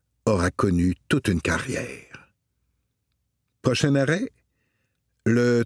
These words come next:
temple de la renommée du hockey.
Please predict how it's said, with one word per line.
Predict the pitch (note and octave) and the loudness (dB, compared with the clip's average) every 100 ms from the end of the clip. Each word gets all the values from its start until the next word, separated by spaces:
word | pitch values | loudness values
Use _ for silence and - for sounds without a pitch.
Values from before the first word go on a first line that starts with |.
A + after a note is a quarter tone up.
| - | 0
temple | C#3+ C#3 - A#2+ | 0 0 0 0
de | G#2+ | 2
la | G#2+ G#2+ G#2 | 2 2 2
renommée | G#2 A2 A2 G#2+ A2 G#2+ | 2 2 2 2 2 0
du | G2 G#2 | 0 2
hockey. | G#2+ A#2 - G3+ | 2 0 -2 -4